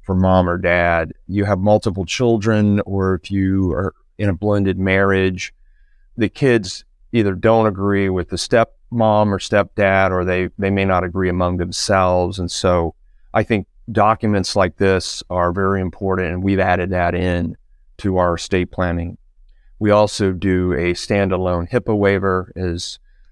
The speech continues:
a lot of us know, in nineteen ninety-six, the federal government passed the Health Insurance Portability and Accountability Act. And one of the aspects of that is you can no longer even get access to your spouse's private healthcare information.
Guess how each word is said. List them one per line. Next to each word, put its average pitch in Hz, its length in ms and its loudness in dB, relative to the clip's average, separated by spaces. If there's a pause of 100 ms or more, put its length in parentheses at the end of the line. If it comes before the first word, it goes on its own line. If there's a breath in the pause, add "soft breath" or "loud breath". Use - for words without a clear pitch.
(240)
a 92 40 -8
lot 92 220 2
of 90 60 0
us 85 160 -6
know, 90 280 2
in 90 80 -4
nineteen 92 400 -2
ninety-six, 90 640 -4
the 92 100 -2
federal 90 260 -2
government 90 540 0
passed 87 560 -2
the 87 140 0
Health 92 320 -4
Insurance 90 440 -4
Portability 87 760 -2
and 85 100 -6
Accountability 92 840 0
Act. 85 400 -2 (460)
And 127 160 0
one 151 160 2
of 127 60 0
the 107 100 4
aspects 104 580 0
of 90 120 -4
that 87 360 2
is 90 280 -2
you 95 140 -4 (100)
can 98 160 -2
no 98 140 2
longer 95 480 0
even 92 260 0
get 90 120 0
access 87 600 -2
to 90 160 -6
your 85 160 -2
spouse's 90 600 -4
private 87 360 -2
healthcare 107 500 -2
information. 87 680 -4